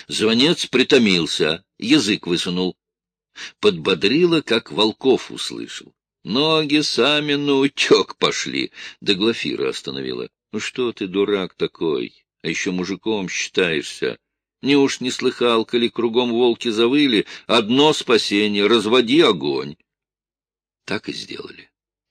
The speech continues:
Остановились на полянке и скоренько развели костер. У звонца зуб на зуб не попадает,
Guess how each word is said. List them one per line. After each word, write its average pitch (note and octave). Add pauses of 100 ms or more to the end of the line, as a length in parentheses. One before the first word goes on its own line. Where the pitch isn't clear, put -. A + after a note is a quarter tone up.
(280)
Остановились C#2+
на C#2+
полянке E3+ (260)
и A3+
скоренько F3
развели A#2
костер. D#2 (280)
У G#2+
звонца D#3
зуб C3
на G#2+
зуб -
не C2+
попадает, B3+